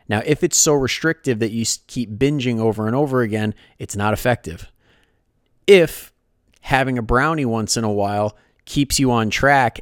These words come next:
and maybe your progress isn't super fast, but it's slow, it's consistent, it keeps happening, you can have your cake and eat it too, then that's effective.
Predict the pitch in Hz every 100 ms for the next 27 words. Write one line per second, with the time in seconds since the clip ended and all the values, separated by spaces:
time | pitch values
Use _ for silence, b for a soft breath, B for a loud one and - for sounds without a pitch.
0 | - 127 117 117 151 160 151 127 143 135
1 | 127 127 - 123 104 - 131 - 101 143
2 | 143 127 - - 110 104 - - 117 113
3 | 113 113 - 107 101 - 110 - 120 107
4 | 95 - 127 - 113 113 - 110 113 B
5 | B B 113 110 113 107 107 - 113 113
6 | 127 - 127 120 120 120 110 - - 135
7 | 107 104 b b b b _ _ _ -
8 | 110 117 110 110 110 113 - 113 - 76
9 | 69